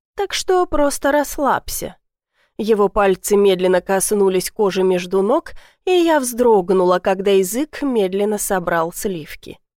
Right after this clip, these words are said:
"Тебе понравится". И Алекс был прав. Будучи с закрытыми глазами, я каждой клеточкой тела ощущала, как осторожные, неторопливые движения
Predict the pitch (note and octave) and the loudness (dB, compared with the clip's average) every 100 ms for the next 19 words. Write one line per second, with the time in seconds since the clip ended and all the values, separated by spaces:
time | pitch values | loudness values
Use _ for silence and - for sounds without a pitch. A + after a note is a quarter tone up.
0 | _ _ _ - D4+ B3+ D4 C#4+ C#4+ C#4+ | _ _ _ -6 -4 -2 -2 0 0 0
1 | C#4+ D4 C#4 G3+ - - - F3+ _ _ | 0 -2 -4 -6 -10 -10 -10 -14 _ _
2 | _ _ _ _ _ _ D4 C#4+ C#4+ C#4+ | _ _ _ _ _ _ 0 4 4 4
3 | C#4 A3+ G#3+ B3 A#3+ - G3 E3+ - - | 0 -2 -2 -2 0 -2 -4 -6 -12 -16
4 | _ _ _ - D4+ D#4 D#4+ D#4 C4+ D4 | _ _ _ -4 0 0 -2 -2 0 0
5 | D4 C#4+ D4 C4 C4 B3+ A#3 C#4 D#4+ D4 | 0 0 0 2 4 4 2 2 2 2
6 | C4 B3+ A3+ A3+ A#3 A3+ A#3+ C#4 - - | 0 0 0 0 2 0 0 -2 -4 -2
7 | A#3 - A3 G#3+ G3+ - G#3 - A3 B3+ | -2 0 2 2 2 0 -2 0 0 2
8 | C4 A#3+ A3 G#3 - G#3+ A3+ B3 A3+ F#3+ | 0 -2 -2 -4 -2 0 2 2 2 0
9 | G3+ G#3+ A3+ A3+ A3+ A3+ A#3+ A#3 A#3 G#3 | 0 2 2 0 0 0 -2 2 2 2
10 | A3 A3 A3+ D#4 E4 E4+ | 0 0 0 0 2 2